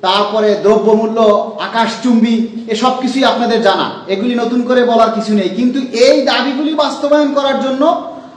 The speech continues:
আপনাদেরকে আঠারোই জানুয়ারি জাতীয় প্রেস ক্লাবে আপনাদেরকে সরাসরি উপস্থিত হতে হবে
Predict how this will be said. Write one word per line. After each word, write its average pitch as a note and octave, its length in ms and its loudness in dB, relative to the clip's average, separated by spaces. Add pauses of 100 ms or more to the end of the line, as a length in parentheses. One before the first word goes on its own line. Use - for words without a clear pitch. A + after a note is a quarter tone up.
(120)
আপনাদেরকে A#3 560 0
আঠারোই A#3+ 520 0
জানুয়ারি A3 500 2 (380)
জাতীয় G#3 420 0
প্রেস A3 240 -2
ক্লাবে A3 280 0
আপনাদেরকে A3 760 -4 (260)
সরাসরি C4 500 2
উপস্থিত C#4+ 460 0
হতে C4 140 2
হবে A3+ 280 2